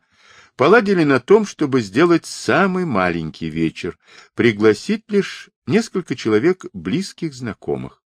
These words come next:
Позвали сослуживцев, конечно, постарше чинами и повыше должностями Павла Константиновича, двух приятельниц Марьи Алексеевны,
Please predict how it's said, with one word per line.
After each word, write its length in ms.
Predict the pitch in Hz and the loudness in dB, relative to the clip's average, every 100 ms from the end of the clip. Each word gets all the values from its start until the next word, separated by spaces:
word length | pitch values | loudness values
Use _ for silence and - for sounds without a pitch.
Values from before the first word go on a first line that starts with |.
| _ _ _ _ _ _ | _ _ _ _ _ _
Позвали 420 | - 175 170 220 208 | 0 2 4 4 2
сослуживцев, 920 | - 156 120 85 80 - - 92 _ _ _ - _ | -2 -2 -2 -2 -4 -6 -10 -14 _ _ _ -20 _
конечно, 480 | 127 131 113 - 98 | 2 4 2 0 -2
постарше 720 | 113 - - 98 87 - 82 | 0 -2 0 0 0 -4 -8
чинами 580 | - 95 82 87 104 151 | -4 -4 0 0 0 -4
и 60 | |
повыше 420 | - 92 78 - 107 | -4 -2 -2 -6 -6
должностями 1000 | 117 107 123 117 - - 85 73 69 - _ _ _ | -6 -6 -8 -10 -8 -4 -4 -4 -8 -14 _ _ _
Павла 320 | 85 78 76 | -2 -2 -2
Константиновича, 1080 | - 82 - 101 95 - 71 60 - - 67 _ _ - - | -6 -8 -6 -4 -4 -6 -12 -12 -14 -16 -16 _ _ -20 -20
двух 300 | - 127 240 | -6 -2 -2
приятельниц 920 | - 196 147 135 127 131 127 120 - - | 0 0 2 2 0 -2 -4 -4 -8 -4
Марьи 380 | 107 117 117 | 0 2 2
Алексеевны, 760 | 113 113 - - 113 107 110 | 2 0 -4 2 2 2 -2